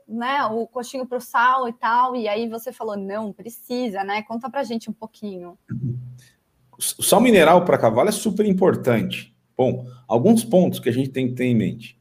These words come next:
Speaker 2: Nós estamos num país... é, que faz muito calor e que também faz frio. A gente viu aí esses últimos dias, tivemos aí geadas. Então, é, a sugestão, e a gente sempre, é,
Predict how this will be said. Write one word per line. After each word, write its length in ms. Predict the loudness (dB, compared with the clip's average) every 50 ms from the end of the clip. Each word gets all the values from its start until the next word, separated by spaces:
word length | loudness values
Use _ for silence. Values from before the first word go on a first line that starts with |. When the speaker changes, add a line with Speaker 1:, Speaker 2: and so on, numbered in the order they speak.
| _ _ _ -12
Speaker 2:
Nós 100 | -10 -6
estamos 240 | -4 -4 -2 -2
num 100 | -2 0
país... 640 | 2 4 4 4 4 2 0 -2 -6 -10 -12 -16 _ _ _ _ _ _ _ _ _ _ _ _ _ _ _ _ _
é, 760 | -8 -4 -2 0 2 2 2 2 2 2 0 0 -2 -6 -12 -18 _ _ _ _ _
que 100 | -8 -2
faz 240 | 4 6 6 6 8
muito 260 | 8 6 6 4 4
calor 580 | 4 4 6 6 6 6 4 0 -6 -14 -18 -20 _ _ _ _ _ _ _ _
e 60 | -10 -6
que 140 | -4 -4
também 360 | 0 2 2 4 4 4 2 2
faz 240 | 2 0 0 0
frio. 380 | -2 -6 -2 0 2 2 2 2
A 40 | 2
gente 240 | 2 0 0 0 -2
viu 240 | 0 0 2 2
aí 80 | 2 2
esses 240 | 2 0 -2 -2 -2
últimos 380 | -2 -2 -2 -4 -4 -4 -4
dias, 300 | -2 0 0 0 0 -2
tivemos 400 | -6 -6 -4 -2 -2 -2 0 0
aí 400 | 0 2 2 0 0 -2 -4 -10 -16 -20 _ _ _ -12
geadas. 840 | -6 -2 2 4 6 8 8 6 6 4 2 0 0 -4 -8 -10 -14 -18 -20 _ _ _ _ _ _ -20 _ _ _ _ _ _ -6
Então, 600 | -6 -2 4 6 6 6 6 6 4 4 2 2
é, 340 | 2 4 4 4 4 2 0
a 120 | -2 -4
sugestão, 840 | -2 0 2 2 2 2 2 4 4 4 6 4 2 0 -4 -6 -8
e 80 | -6 -2
a 20 | 0
gente 180 | 0 0 0
sempre, 680 | 0 0 2 2 2 2 2 2 4 4 4 2 2 0
é, 680 | 0 2 2 2 2 0 0 0 0 -2 -2 -6 -8